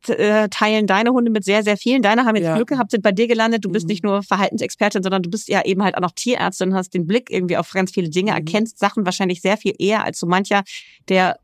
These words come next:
Speaker 1: ungeplant, äh, aus
Speaker 2: Mhm.
Speaker 1: Versehen, ähm,
Speaker 2: Klar.
Speaker 1: aus Naivität, warum auch immer, zu so einem Hund gekommen ist. Ähm, wir können jetzt ja mal langsam uns so durcharbeiten, weil
Speaker 2: Mhm.
Speaker 1: es ist ja, wir haben schon die gesundheitlichen Aspekte angesprochen, äh,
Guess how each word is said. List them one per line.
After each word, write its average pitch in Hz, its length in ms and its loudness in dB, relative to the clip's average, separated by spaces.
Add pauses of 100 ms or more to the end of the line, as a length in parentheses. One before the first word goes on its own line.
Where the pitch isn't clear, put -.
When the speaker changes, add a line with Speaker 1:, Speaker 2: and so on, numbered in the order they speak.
Speaker 1:
ungeplant, 233 760 2
äh, 190 440 0 (100)
aus 202 200 -2
Speaker 2:
Mhm. 214 60 0
Speaker 1:
Versehen, 202 600 0
ähm, 185 320 0
Speaker 2:
Klar. 208 280 -6 (260)
Speaker 1:
aus 226 140 0
Naivität, 214 600 0
warum 208 240 2
auch 190 100 -2
immer, 196 220 0
zu - 120 -6
so 185 80 0
einem 185 120 2
Hund 185 160 0
gekommen 170 320 -2
ist. - 240 -8 (800)
Ähm, 214 160 4
wir 226 100 4
können 285 180 4
jetzt 294 120 0
ja 269 80 4
mal 240 220 4
langsam 240 380 2
uns 240 160 -2
so 233 180 0
durcharbeiten, 196 800 0
weil 185 120 2
Speaker 2:
Mhm. 202 40 0
Speaker 1:
es 240 60 -4
ist 226 160 -10
ja, 214 260 2
wir 208 120 -2
haben 196 100 -2
schon - 100 -8
die 202 80 -4
gesundheitlichen 202 600 -4
Aspekte 196 380 -6
angesprochen, 190 680 -4
äh, 180 360 -4